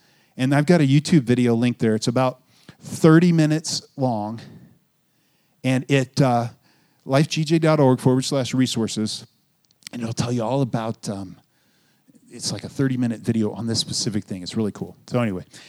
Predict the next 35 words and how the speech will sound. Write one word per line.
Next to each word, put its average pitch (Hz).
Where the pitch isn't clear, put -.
uh, 127
verse 143
fourteen. 139
Hezekiah 175
received 175
the 143
letter 151
from 170
the 156
messengers 139
and 131
read 123
it. 120
And 131
then 156
he 185
went 190
up 185
to 175
the 160
temple 208
of 180
the 143
Lord 139
and 127
spread 175
it 175
out 147
before 131
the 151
Lord. 131
I 139
love 156
this. 135
Why? 214